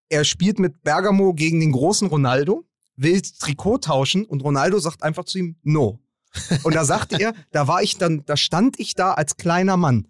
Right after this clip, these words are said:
Speaker 1: Da
Speaker 2: Mhm.
Speaker 1: war ich so klein mit Hut und wusste, es ist noch ein langer Weg zur Weltspitze. Zwei Jahre später ist er der Mann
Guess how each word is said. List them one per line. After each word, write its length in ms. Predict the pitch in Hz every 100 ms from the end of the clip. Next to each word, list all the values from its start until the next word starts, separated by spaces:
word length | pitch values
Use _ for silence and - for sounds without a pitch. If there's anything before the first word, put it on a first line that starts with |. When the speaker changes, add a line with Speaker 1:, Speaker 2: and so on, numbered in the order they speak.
| -
Speaker 1:
Da 200 | 117 139
Speaker 2:
Mhm. 40 |
Speaker 1:
war 120 | 156
ich 140 | 160 -
so 160 | 175
klein 320 | 226 202 190 196
mit 160 | 185
Hut 200 | 190 185
und 140 | - 131
wusste, 280 | 180 - 175
es 100 | -
ist 140 | 165
noch 120 | 165
ein 200 | 151 147
langer 400 | 131 165 202 160
Weg 240 | 151 165 -
zur 180 | 160
Weltspitze. 600 | 135 147 - 120 - 147 185 _ _ _ _
Zwei 260 | - 160 190
Jahre 260 | 170 147
später 560 | - 185 214 156 165 - _ _ _ _
ist 260 | 202 170 -
er 160 | 247 226
der 140 | 160
Mann 320 | 131 123 262